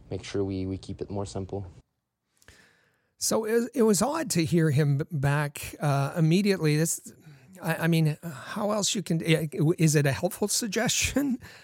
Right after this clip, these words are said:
Speaker 2: Um, is the way they run the power play, isn't that a coaching decision? Was he publicly calling out, uh, the coaching decisions and the way the power play was run? Um, comes back from the N H L,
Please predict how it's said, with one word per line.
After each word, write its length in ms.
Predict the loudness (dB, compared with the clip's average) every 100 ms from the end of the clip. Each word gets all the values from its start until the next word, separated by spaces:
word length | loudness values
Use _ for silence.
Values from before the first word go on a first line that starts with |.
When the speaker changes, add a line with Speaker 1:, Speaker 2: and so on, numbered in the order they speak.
| -10 -2
Speaker 2:
Um, 540 | 0 2 2 2 0 2
is 460 | 6 6 4 0
the 180 | 2 2
way 320 | 2 2 2
they 160 | 2 2
run 280 | 2 0 0
the 100 | -2
power 320 | -2 -2 -2
play, 300 | -2 0 0
isn't 180 | 0 0
that 140 | -2
a 40 |
coaching 400 | -2 -2 -2 -2
decision? 540 | 0 0 0 2 2 2
Was 220 | 2 2
he 100 | 0
publicly 500 | 0 0 -2 -2 -4
calling 500 | -4 -2 0 2 2
out, 300 | 0 -4 -8 -14 _ _ _ -6
uh, 200 | -4 -2
the 100 | -4
coaching 400 | -2 0 2 0
decisions 580 | 0 0 0 0 0 0
and 120 | -2
the 60 | -2
way 260 | -2 0
the 100 | 0
power 340 | -2 -4 -4 -4
play 240 | 0 2
was 240 | 2 2
run? 400 | 0 0 0 -2 -4 -16 _ _ -6
Um, 640 | -2 0 0 0 0 0
comes 320 | 0 0 0 0
back 300 | -2 -4 -4
from 240 | 0 2
the 120 | 2
N 100 | 2
H 220 | 0 0
L, 380 | 0 0 0 -4